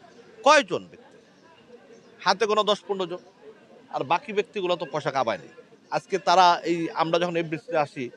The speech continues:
তখন আইসা আমাদের সামনে দাঁড়ায় পাঁচশো টাকা, একশো টাকা, হ্যাঁ, আলমগীর সাহেবের কাছে আসে দাঁড়ায়,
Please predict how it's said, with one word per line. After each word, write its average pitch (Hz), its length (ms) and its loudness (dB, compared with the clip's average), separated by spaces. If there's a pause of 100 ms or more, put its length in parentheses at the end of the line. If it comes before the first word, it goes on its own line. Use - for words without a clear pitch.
(320)
তখন 151 200 0
আইসা 151 240 4
আমাদের 147 300 0
সামনে 139 200 -6
দাঁড়ায় 123 360 -2
পাঁচশো 139 260 -8
টাকা, 110 320 -4 (340)
একশো 123 280 -10
টাকা, 110 380 -4
হ্যাঁ, 190 220 -2 (680)
আলমগীর 151 400 0
সাহেবের 151 220 -4
কাছে 143 180 -4
আসে 139 200 -6
দাঁড়ায়, 120 280 0